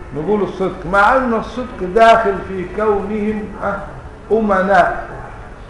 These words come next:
وأيضًا التبليغ داخل في كونهم، إيه؟ أمناء. يبقى راح هنا قال لك إيه؟ بس لكن قال الصدق وحده والأمانة وحده، يعني كأننا حنستفيد من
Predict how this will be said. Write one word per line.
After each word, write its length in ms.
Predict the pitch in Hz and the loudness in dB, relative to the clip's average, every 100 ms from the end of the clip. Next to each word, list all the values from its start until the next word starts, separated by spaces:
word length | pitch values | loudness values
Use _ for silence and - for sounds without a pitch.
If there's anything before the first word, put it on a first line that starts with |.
| - | 2
وأيضًا 600 | 202 233 233 247 226 226 226 214 | 6 8 8 6 4 2 2 2
التبليغ 760 | 214 - 214 175 180 220 226 - - 143 | 0 0 -2 0 -2 -2 -2 -4 -8 0
داخل 520 | 202 214 196 208 190 185 | 4 6 4 2 -2 -2
في 160 | 202 | -4
كونهم، 500 | 185 202 202 196 185 | 2 4 6 4 2
إيه؟ 240 | 190 196 180 - - 202 | 4 4 2 -8 0 4
أمناء. 500 | 214 190 170 135 - - - - 180 | 6 6 4 0 -2 -12 -12 -10 -6
يبقى 240 | 196 226 | 0 4
راح 280 | 247 - 220 | 4 2 -2
هنا 420 | 226 208 180 170 180 | -2 0 -2 -4 -4
قال 160 | 202 | -2
لك 100 | 170 - | -2 -4
إيه؟ 1200 | 127 107 - - - - - - - - - - 175 | -8 -10 -12 -14 -14 -16 -16 -16 -14 -14 -12 -6 -6
بس 220 | 208 - | -6 -8
لكن 400 | 175 226 208 185 180 - - - - - - - - - - 190 | 0 2 2 -2 -6 -8 -12 -12 -14 -14 -16 -16 -16 -16 -6 4
قال 240 | 330 320 | 6 6
الصدق 480 | 175 - 233 220 196 | 2 -4 -8 -6 2
وحده 400 | 226 226 226 214 - - - 160 | 4 4 0 -2 -6 -12 -10 -6
والأمانة 580 | 180 170 202 202 180 165 | -2 0 2 2 4 2
وحده، 160 | 120 - - - - - | 0 -8 -12 -16 -14 -4
يعني 220 | 170 185 180 | -4 -2 -4
كأننا 580 | 214 254 254 226 202 180 - | 0 0 0 0 0 0 0
حنستفيد 800 | 202 202 - - 190 185 233 202 | 0 0 -2 -4 -4 -2 -4 -2
من 340 | 175 180 175 | -4 -4 -6